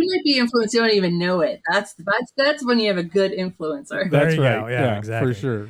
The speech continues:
Speaker 3: For
Speaker 2: Well,
Speaker 3: sure.
Speaker 2: Kelly, you made a great point, I think, there a moment ago, too, about the idea of the things we do out of habit. You know, we paid for childcare out of habit. We,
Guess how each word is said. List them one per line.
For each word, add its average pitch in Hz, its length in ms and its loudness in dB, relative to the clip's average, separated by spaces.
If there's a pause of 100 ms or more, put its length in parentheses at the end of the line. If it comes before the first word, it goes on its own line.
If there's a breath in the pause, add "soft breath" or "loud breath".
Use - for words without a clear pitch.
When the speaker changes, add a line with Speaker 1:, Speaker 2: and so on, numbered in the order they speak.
(100)
Speaker 3:
For 135 140 -4
Speaker 2:
Well, 175 140 2
Speaker 3:
sure. 101 220 -4 (120)
Speaker 2:
Kelly, 226 260 2
you 233 80 0
made 220 160 2
a 180 60 2
great 147 240 -2
point, 131 160 -4
I 123 80 -2
think, 120 160 -6
there 123 120 -4
a 123 40 -4
moment 117 240 -8
ago, 104 140 -10
too, 131 200 -4
about 113 240 -8
the 127 120 -10
idea 117 400 -6
of 98 260 -8 (260)
the 147 140 -4
things 202 240 2
we 170 80 2
do 139 140 2
out 110 100 0
of 90 80 -10
habit. 95 380 -10
You 156 80 -4
know, 120 400 -6
we 135 220 -2
paid 165 280 -2
for 165 80 -6
childcare 123 480 -6
out 98 140 -10
of 90 80 -14
habit. 98 320 -12
We, 123 320 -6